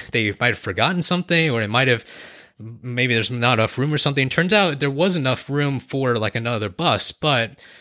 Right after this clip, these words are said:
people have said, and something that I believe as well, which is that it represents, uh, the, so much more of what, uh, we can do to fight for women's rights. And I think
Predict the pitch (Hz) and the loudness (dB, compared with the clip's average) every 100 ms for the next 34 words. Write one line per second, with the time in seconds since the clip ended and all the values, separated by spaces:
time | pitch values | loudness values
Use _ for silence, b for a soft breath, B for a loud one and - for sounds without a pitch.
0 | B - 180 180 147 - 165 147 110 101 | B -2 -2 0 2 4 4 4 2 0
1 | - - 117 113 107 147 139 123 120 139 | -14 -8 -6 -4 -2 -2 0 0 2 2
2 | 139 101 101 101 - 139 110 101 104 104 | 0 -4 -6 -6 -6 -4 -4 -6 -8 -4
3 | 110 110 139 185 214 151 151 156 - - | -4 -4 -6 -6 -4 -2 -2 0 2 2
4 | - B B B - 110 104 - - - | 0 B B B -6 -4 -4 -4 0 2
5 | 180 - 151 151 139 113 104 127 135 - | 2 0 -2 -2 -2 -4 -2 0 0 -2
6 | b b 110 117 131 131 110 147 127 104 | b b -6 -4 -2 -4 -2 -2 -2 0
7 | 127 120 120 110 107 95 - 101 87 - | 0 2 -2 -4 -4 -4 -2 -2 0 0
8 | - - 110 104 151 139 | -2 -2 -4 0 -2 -2